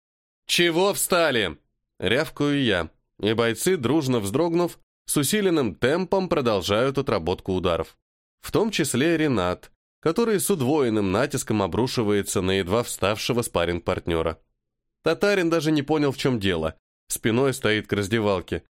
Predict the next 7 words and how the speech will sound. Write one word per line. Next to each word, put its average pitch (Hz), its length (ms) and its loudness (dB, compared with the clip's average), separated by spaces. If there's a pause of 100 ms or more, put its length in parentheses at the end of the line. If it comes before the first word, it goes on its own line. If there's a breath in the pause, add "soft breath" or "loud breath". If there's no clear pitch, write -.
(140)
но 160 200 2
злой 190 260 2
голос 165 320 2
барина 151 360 2
ясно 127 380 0
сказал: 95 640 -2
«Заниматься, 104 760 0